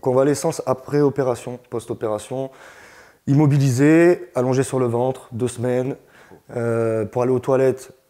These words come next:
C'est ma femme qui m'accompagne, c'est elle qui m'essuie. Je vais pas te faire un dessin, mais oui, c'est ça. C'est ça la vérité. C'est que t'es incapable de pouvoir, il faut faire les pansements, il faut désinfecter. Et là, eh ben, si t'es tout seul, ben, t'es un peu dans la merde. Donc c'est madame.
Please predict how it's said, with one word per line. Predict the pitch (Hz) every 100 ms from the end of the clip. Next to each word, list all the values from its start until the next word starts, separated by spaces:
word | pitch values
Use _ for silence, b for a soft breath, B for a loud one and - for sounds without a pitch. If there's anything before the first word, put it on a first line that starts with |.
| _
C'est | -
ma | 101
femme | 107 127 127
qui | 127
m'accompagne, | 123 127 120 120 123 - - 127
c'est | - 117 107 104 104
elle | 127 131
qui | - 131
m'essuie. | 127 127 120 - 135 131 _ _ _ _ _
Je | 110
vais |
pas | 101
te | 95
faire | 113
un |
dessin, | 120 113 127
mais | 110
oui, | 107
c'est | 117 110
ça. | - 1077 1077
C'est | 1077
ça | - 160
la |
vérité. | 113 110 107 110 b b b
C'est | - 117
que |
t'es | - -
incapable | 131 147 135 156 135
de |
pouvoir, | 123 139 135 - B B -
il | 110
faut | - 120 117 - _ -
faire | - 120
les | 123
pansements, | 131 - 135 123 - _ -
il |
faut | - 113
désinfecter. | 117 120 120 - 127 123 b b b -
Et | 117
là, | 120 127 131 -
eh | 107
ben, | 113 117 123 - _
si | - 117
t'es | 117
tout | 107 110
seul, | - 120 110
ben, | 101 101
t'es | 110
un | 101 _ _ _
peu | 151
dans | 127
la | 143
merde. | 131 127 117 - _ _ _
Donc | - 107
c'est | - 110 107
madame. | 101 95 120